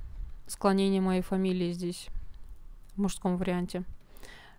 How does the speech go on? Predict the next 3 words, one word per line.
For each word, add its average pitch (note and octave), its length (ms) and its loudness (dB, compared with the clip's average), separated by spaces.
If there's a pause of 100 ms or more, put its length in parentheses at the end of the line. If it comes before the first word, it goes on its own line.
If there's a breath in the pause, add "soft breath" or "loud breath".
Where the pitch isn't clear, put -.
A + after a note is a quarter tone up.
(180)
Владимира G#3 400 6
Фадеевича G#3 560 6
Якушенко. F#3+ 960 4